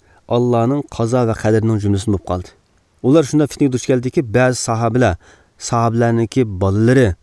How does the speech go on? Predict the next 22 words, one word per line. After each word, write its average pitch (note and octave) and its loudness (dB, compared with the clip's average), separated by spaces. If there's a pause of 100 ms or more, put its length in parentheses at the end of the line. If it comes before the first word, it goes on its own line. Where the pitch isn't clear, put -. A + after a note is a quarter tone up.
(240)
o'g'illari G2+ 0 (600)
Asrat C#3 0
degan A#2 0
narsaga A2 -2
sabr G2+ 0
qilolmadi. F2 -6 (120)
Ya'ni - -4
Asrat A#2 -2
degan G#2+ 0
gap, C#3 -2 (280)
eliqi G2 0 (420)
amir A#2 4
umrolar, A2+ 2 (380)
huquq G2+ -4
tutqanlar, G#2+ -2
mansab G#2 0
tutqanlar, A#2 -2 (580)
ba'zan A2 2
bir G#2+ 0 (440)
o'zining G#2+ 0
ijtihodi A2 0
bilan C#3+ 2